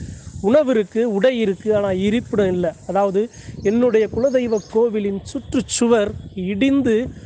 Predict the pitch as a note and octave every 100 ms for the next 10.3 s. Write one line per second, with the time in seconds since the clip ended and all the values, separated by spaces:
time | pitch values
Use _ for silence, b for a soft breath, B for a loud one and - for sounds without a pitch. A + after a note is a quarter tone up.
0 | B - G#3 G3+ F#3 - G#3 B3+ A#3+ G#3
1 | F#3+ F3 G3+ C4 C4 - A3 A#3 B3 A#3
2 | B3 B3+ G#3+ G#3+ C4+ B3+ G3+ F#3 - -
3 | - - - - - - B B B B
4 | - A3+ A#3+ C4+ D#4 D#4 C#4 A#3+ C#4 A#3
5 | C4+ B3+ B3+ A3+ - A#3 C4+ C4 C4+ G#3+
6 | D#3+ A3 C4 C#4 B3 - A3+ B3+ C4 A3
7 | - A3+ A#3 B3 B3 G3+ A3+ - A#3+ A#3+
8 | A3+ G#3+ A3+ B3+ G#3+ G#3 B3+ - - A3
9 | A3 C4 B B B G#3+ F#3+ A3 B3 B3
10 | C4 C4+